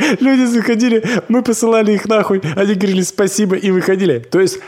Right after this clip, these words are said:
не надо ждать, пока это сделает кто-то другой. Зайди в специальное место, тебя высококвалифицированно пошлют. Всё. Я такой думаю, ну и, наверное, это самое... Ну, чё ещё можно это, от этой платформы получить, если здесь работает вот эта хрень?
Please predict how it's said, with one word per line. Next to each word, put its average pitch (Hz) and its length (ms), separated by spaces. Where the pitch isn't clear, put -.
не 160 120
надо 220 200
ждать, 160 280
пока 131 180
это 117 120
сделает 120 280
кто-то 120 200
другой. 117 300
Зайди 147 220
в 185 40
специальное 147 480
место, 135 300
тебя 107 160
высококвалифицированно 113 880
пошлют. - 360
Всё. - 400
Я 107 120
такой 104 160
думаю, 95 220
ну 220 200
и, 254 140
наверное, 240 420
это 185 120
самое... 131 800
Ну, 120 460
чё 185 140
ещё 151 180
можно 120 280
это, 107 380
от 107 100
этой 110 180
платформы 107 440
получить, 110 380
если 104 200
здесь 101 260
работает 98 480
вот 101 180
эта 92 220
хрень? 101 360